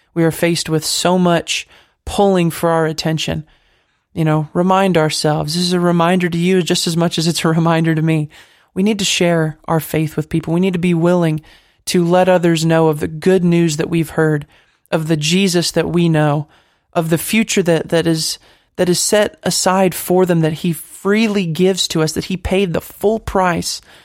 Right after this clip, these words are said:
of his life, a life devoted,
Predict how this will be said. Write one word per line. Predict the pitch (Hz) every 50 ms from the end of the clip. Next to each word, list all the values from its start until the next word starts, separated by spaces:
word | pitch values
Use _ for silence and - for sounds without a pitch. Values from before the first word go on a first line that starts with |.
| _ _ -
of | - 160 -
his | - 196 202 175 170
life, | 175 170 170 160 160 170 170 - - - - _ _ _ _ _ _ _ _ _ _
a | 180
life | 175 180 185 190 202 - - 175
devoted, | 185 170 160 170 180 185 180 165 185 170 180